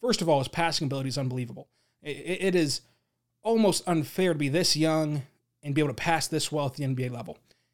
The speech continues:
He has incredible vision. He had that out of bounds, falling out of bounds. It looks like he lost the ball, but instead it goes perfectly to Svi. He didn't lose the ball. He just made it look that way to the defense and finds Svi. He had the give and go,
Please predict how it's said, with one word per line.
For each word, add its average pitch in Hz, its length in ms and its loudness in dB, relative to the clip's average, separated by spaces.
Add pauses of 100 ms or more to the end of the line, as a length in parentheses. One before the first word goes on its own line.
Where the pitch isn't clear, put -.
(260)
He 170 140 -4
has 156 120 2
incredible 196 400 2
vision. 131 360 -2 (600)
He 160 200 -6
had 165 300 0
that 156 260 0 (1000)
out 196 160 4
of 170 140 2
bounds, 170 460 0
falling 202 320 0
out 196 80 4
of 165 60 -2
bounds. 170 200 0
It 175 40 -2
looks 185 120 -2
like 190 100 0
he 170 60 0
lost 170 340 0
the 165 60 -2
ball, 165 240 4
but 156 140 2
instead 180 420 0
it 165 60 -2
goes 156 220 -2 (160)
perfectly 220 440 -2
to 165 80 0
Svi. 147 440 0 (220)
He 160 120 -10
didn't 220 320 0
lose 160 140 2
the 147 60 -2
ball. 143 220 2
He 151 100 2
just 151 140 -2
made 160 60 -4
it 151 80 -8
look 208 180 -4
that 165 140 0
way 156 100 0
to 139 80 -4
the 147 60 -4
defense 151 500 -2 (300)
and 147 160 -4
finds 160 380 0
Svi. 160 300 4 (360)
He 165 120 -8
had 175 300 0
the 165 120 2
give 185 200 4
and 160 200 2
go, 170 400 0